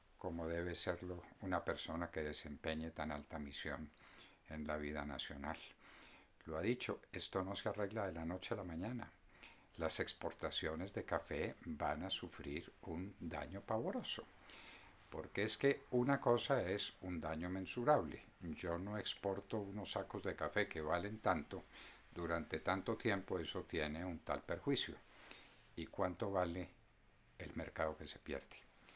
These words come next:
¿Y cuánto vale la confianza que no llega? ¿Y cuánto vale el tiempo, el esfuerzo,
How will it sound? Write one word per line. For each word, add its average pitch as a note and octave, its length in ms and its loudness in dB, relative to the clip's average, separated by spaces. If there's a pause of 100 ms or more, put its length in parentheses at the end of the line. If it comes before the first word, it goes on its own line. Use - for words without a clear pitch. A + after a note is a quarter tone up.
(320)
¿Y G2 80 -6
cuánto G#2+ 420 8
vale G#2 420 2 (120)
la F2 180 2
confianza E2 600 -2
que D#2 140 -4
no D2 120 -4
llega? D2 300 -4 (640)
¿Y F2+ 140 -4
cuánto G2+ 580 4
vale F#2 460 6 (640)
el - 260 -4
tiempo, G#2 520 2 (220)
el D2+ 180 -4
esfuerzo, G2+ 640 2